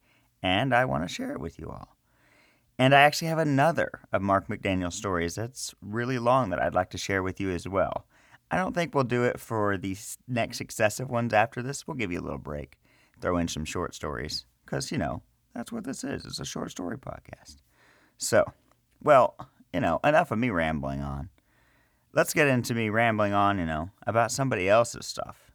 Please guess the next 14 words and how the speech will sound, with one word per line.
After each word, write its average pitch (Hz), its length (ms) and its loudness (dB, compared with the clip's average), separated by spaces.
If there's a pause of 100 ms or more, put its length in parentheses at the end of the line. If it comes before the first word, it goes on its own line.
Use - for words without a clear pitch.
(180)
in 92 200 -4
a 78 280 -2
maybe 90 220 -8
story 120 380 -6
format. 123 420 -2 (300)
<laughs> - 40 -8 (840)
Let's - 160 0
get 135 120 0
into 117 200 0
Two 101 220 -6
Priests - 280 -6
in 76 60 -8
a 71 60 -8
Pickle. - 360 -14